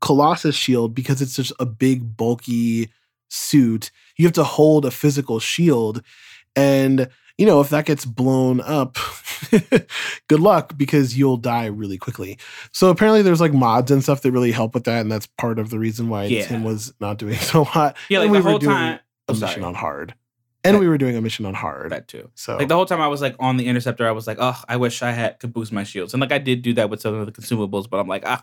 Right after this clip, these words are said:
Speaker 2: I want more." You know, and, like, obviously that'll come, you know, you make, you make the suit you can
Speaker 1: That was the
Speaker 2: add
Speaker 1: brilliance of
Speaker 2: things
Speaker 1: the
Speaker 2: to
Speaker 1: demo.
Speaker 2: it. And yeah, yeah, yeah. It's
Speaker 1: They
Speaker 2: like,
Speaker 1: let you
Speaker 2: "Aw."
Speaker 1: be powerful, but they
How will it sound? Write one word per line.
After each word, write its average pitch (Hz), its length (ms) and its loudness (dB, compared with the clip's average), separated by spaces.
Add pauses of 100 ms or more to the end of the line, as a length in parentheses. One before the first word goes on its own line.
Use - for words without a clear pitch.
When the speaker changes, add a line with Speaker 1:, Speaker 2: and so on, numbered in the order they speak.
Speaker 2:
I 127 100 0
want 123 280 -2 (720)
more." 104 520 0
You 214 100 2
know, 220 60 2
and, 208 180 -4
like, 180 160 -4
obviously 147 300 -6
that'll 120 160 -2
come, 107 560 -4
you 139 100 0
know, 120 40 2
you 110 140 -4
make, 110 220 -2
you 123 100 0
make 113 180 -2
the 113 60 -10
suit 110 380 -6 (600)
you 117 200 -8 (100)
can 120 120 -2
Speaker 1:
That 220 120 4
was 214 160 4
the 180 60 0
Speaker 2:
add 156 80 -2
Speaker 1:
brilliance 147 320 4
of 131 60 -2
Speaker 2:
things 120 120 -4
Speaker 1:
the - 60 2
Speaker 2:
to 226 60 4
Speaker 1:
demo. 202 100 4
Speaker 2:
it. 180 320 0
And 127 200 -4
yeah, 175 280 0
yeah, 120 160 -6
yeah. 98 200 -16
It's 135 120 -4
Speaker 1:
They 175 140 4
Speaker 2:
like, 196 100 4
Speaker 1:
let 214 160 2
you 208 60 4
Speaker 2:
"Aw." 175 40 2
Speaker 1:
be 175 120 2
powerful, 160 640 2
but 143 180 -2
they 139 520 2